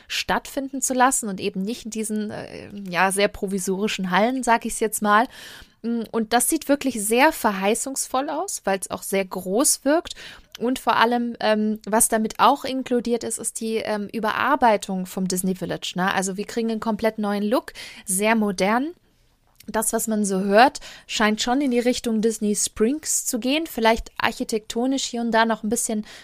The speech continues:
bisschen anders, vielleicht ein bisschen moderner und europäischer an manchen Stellen, weil ich finde, Disney Springs ist zum Teil schon recht amerikanisch auch von, von der Visualität.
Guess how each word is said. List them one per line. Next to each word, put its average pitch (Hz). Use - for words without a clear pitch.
bisschen 247
anders, 311
vielleicht 226
ein -
bisschen 220
moderner 208
und 220
europäischer 226
an 269
manchen 262
Stellen, 269
weil 208
ich -
finde, 208
Disney 208
Springs 233
ist -
zum 214
Teil 214
schon 214
recht -
amerikanisch 208
auch 220
von, 208
von 214
der 214
Visualität. 208